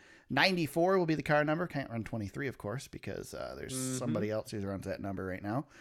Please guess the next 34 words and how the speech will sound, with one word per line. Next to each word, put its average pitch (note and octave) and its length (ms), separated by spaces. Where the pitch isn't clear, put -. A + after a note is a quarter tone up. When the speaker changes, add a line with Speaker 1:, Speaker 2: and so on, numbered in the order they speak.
Speaker 2:
Yep. B2+ 220
Speaker 1:
Um, B2 460
but D3 120
yeah, E3+ 160
we C#3+ 140
all D3 140
knew D3 280
Ty C#3 200
Dillon C#3 240
was B2+ 100
gonna C3 140
get C3 100
that B2 220
ride. C#3 460
Uh, A#2 380
not C3 340
sure C3+ 300
whether B2+ 420
it B2 140
will A#2+ 180
have B2+ 200
a A#2+ 60
charter B2+ 340
or A2+ 40
not. E3+ 300
They B2+ 120
said C3 160
they're B2+ 100
gonna A#2+ 180
run B2+ 180
full-time C3+ 380
regardless. C#3 460
So G2 260
Speaker 2:
Yep. - 140